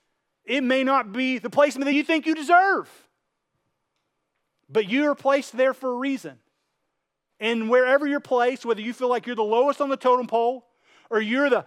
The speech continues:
lead on the echelon of, of the standard of running the company, it doesn't matter. You are to love God with all your heart, mind, soul, and strength. And we'll talk about that more next week,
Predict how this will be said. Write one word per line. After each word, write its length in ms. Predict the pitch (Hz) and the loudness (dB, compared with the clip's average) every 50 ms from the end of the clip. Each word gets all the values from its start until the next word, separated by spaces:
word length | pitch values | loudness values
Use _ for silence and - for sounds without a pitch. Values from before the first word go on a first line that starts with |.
| _ _ - _ | _ _ -20 _
lead 580 | 175 180 196 220 226 262 277 285 294 302 302 285 | -4 -2 -2 0 0 0 2 2 2 2 2 0
on 100 | 254 220 | 0 -2
the 140 | 214 220 226 | 0 0 2
echelon 760 | 269 294 285 - 302 285 262 262 269 269 277 277 277 262 | 2 2 0 0 -4 -2 -2 0 0 0 0 0 0 -2
of, 200 | 214 175 143 - _ _ _ | -4 -6 -8 -10 _ _ _
of 140 | 185 190 180 | -10 -8 -8
the 80 | 190 | -8
standard 640 | 185 - - - 254 262 277 285 285 277 254 208 175 | -12 -10 -6 -4 -2 0 0 -2 -2 -2 -2 -4 -4
of 140 | 156 143 | -6 -10
running 420 | 160 170 185 208 240 269 294 294 294 | -12 -4 -2 0 0 0 0 -2 -4
the 60 | 262 | -4
company, 420 | - 262 269 269 226 196 175 185 | -4 -2 -2 -2 -4 -6 -10 -6
it 140 | 240 285 311 | -6 -4 2
doesn't 280 | 320 294 269 262 262 247 | 2 2 2 2 -4 -4
matter. 340 | 254 262 277 277 262 190 165 | -2 0 0 0 -2 -2 -6
You 460 | 165 160 180 233 262 285 311 320 294 | -10 -8 -6 -4 -2 -2 -2 -2 -2
are 300 | - 226 247 247 247 247 | -2 0 2 2 2 0
to 480 | 247 - - 240 233 226 226 226 220 202 | -4 -6 -10 -8 -8 -8 -8 -10 -10 -6
love 420 | 185 202 202 202 202 202 180 147 | -4 -2 -2 -2 -4 -6 -8 -10
God 420 | 131 175 165 151 127 110 101 98 _ _ | -8 -6 -6 -6 -6 -8 -12 -18 _ _
with 140 | 147 135 _ | -20 -20 _
all 220 | - 175 180 202 | -8 -6 -4 -4
your 140 | 202 190 175 | -6 -8 -12
heart, 240 | 151 156 156 - 143 | -12 -12 -12 -12 -12
mind, 240 | 143 143 143 143 - | -14 -14 -14 -14 -16
soul, 160 | - 139 135 | -16 -16 -16
and 80 | 131 123 | -16 -18
strength. 300 | - - 123 113 _ 127 | -20 -20 -20 -20 _ -20
And 60 | 127 | -20
we'll 100 | 139 139 | -20 -20
talk 200 | _ - 151 123 | _ -18 -16 -14
about 160 | 135 143 135 | -14 -16 -16
that 120 | 139 131 | -16 -20
more 140 | 143 139 131 | -20 -18 -18
next 240 | 123 120 110 - _ | -18 -20 -20 -20 _
week, 280 | 101 85 _ _ _ | -20 _ _ _ _